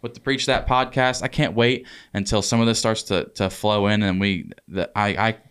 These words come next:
I just see this podcast just expanding and blowing up,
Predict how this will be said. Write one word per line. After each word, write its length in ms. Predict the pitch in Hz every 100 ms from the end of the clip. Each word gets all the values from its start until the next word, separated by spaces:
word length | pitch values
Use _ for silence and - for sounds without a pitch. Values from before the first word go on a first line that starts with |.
| -
I 120 | 107
just 180 | 117 -
see 180 | 123 113
this 260 | 101 98 -
podcast 640 | - 95 92 - 87 -
just 220 | 87 -
expanding 640 | 80 - - 90 80 80
and 140 | 78 87
blowing 340 | 90 92 82
up, 140 | 85